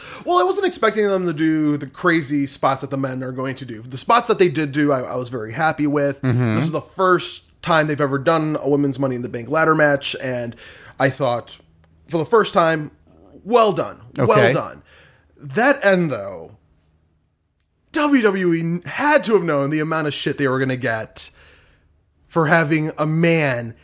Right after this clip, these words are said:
Speaker 1: be the first person to unhook the Money in the Bank briefcase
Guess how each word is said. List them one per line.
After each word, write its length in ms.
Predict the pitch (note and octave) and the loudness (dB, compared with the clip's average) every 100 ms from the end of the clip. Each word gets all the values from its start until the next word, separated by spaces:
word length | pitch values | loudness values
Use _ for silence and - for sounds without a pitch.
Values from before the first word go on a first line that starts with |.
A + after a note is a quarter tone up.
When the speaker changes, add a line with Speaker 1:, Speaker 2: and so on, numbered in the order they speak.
| _ | _
Speaker 1:
be 140 | D#3 | -6
the 160 | D#3 D#3 | -4 -4
first 500 | C3 - F3+ F3 - | -4 2 4 4 2
person 680 | - E3 D3 - D3 A#2+ - | 2 4 2 0 -2 -2 -6
to 220 | - F3 - | -4 -4 0
unhook 600 | D3+ D3 - - C#3 - _ _ - | 0 0 -2 0 0 -2 _ _ -2
the 140 | E3 | 0
Money 260 | D#3+ D#3 D3 | 2 2 2
in 60 | |
the 80 | C#3 | 2
Bank 240 | C3+ C3+ C3 | 0 -2 0
briefcase 580 | C#3+ C3 - A2+ A2 | -2 -2 -4 -6 -8